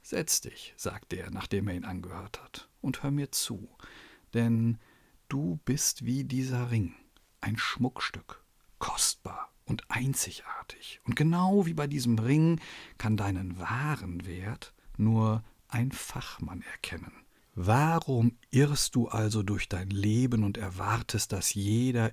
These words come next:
x-beliebige um deinen Wert weiß?" Meine Lieben, wir müssen uns nicht beweisen. Wir sind nicht angewiesen auf die Meinung der Menge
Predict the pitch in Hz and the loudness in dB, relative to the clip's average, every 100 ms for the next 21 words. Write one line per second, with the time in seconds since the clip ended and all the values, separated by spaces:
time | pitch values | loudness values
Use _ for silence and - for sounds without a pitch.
0 | - 110 107 - - 92 92 98 92 95 | 0 0 0 -2 -4 -4 -2 0 0 -4
1 | - 98 87 85 85 80 78 - - - | -6 -6 -6 -6 -6 -6 -6 -10 -10 -12
2 | - - - - - _ _ - 123 120 | -10 -10 -12 -14 -20 _ _ 0 6 8
3 | 101 104 104 101 92 - - 117 117 92 | 8 6 8 8 6 -2 4 8 10 8
4 | 87 87 - 87 - 87 - 80 - - | 6 4 4 0 -6 -6 -4 -4 -8 -8
5 | 87 - - 87 87 - - - - - | -8 -8 -6 -6 -6 -8 -8 -20 -20 -20
6 | _ _ _ _ - 120 110 113 123 - | _ _ _ _ 4 6 8 8 8 6
7 | 107 - - - 87 85 85 92 87 87 | 0 -2 -8 -6 -4 -4 -4 -6 -4 -4
8 | 87 90 - 98 92 85 85 85 - 82 | -4 -4 -2 0 -2 -4 -6 -10 -8 -8
9 | 87 85 80 | -8 -10 -12